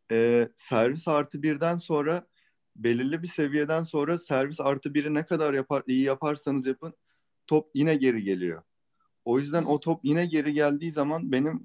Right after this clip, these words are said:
Speaker 1: voleye gidip, ya file önüne çıkıp voleyle, smaçla daha iyi puanları alabilmem gerektiğini düşünüyorum. Yani oyunumun en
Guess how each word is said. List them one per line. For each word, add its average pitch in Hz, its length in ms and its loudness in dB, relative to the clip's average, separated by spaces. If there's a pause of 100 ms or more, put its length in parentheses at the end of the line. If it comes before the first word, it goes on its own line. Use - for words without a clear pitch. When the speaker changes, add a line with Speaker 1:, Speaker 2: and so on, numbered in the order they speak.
Speaker 1:
voleye 131 320 4
gidip, 143 320 -6
ya 110 100 0
file 127 300 2
önüne 156 320 0
çıkıp - 360 -10 (220)
voleyle, 135 480 2
smaçla 139 560 -2
daha 127 260 2
iyi 131 160 0
puanları 120 500 -2
alabilmem 120 520 -4
gerektiğini 95 460 -4
düşünüyorum. 120 420 -8
Yani 107 240 -4
oyunumun 117 520 0
en 127 200 -4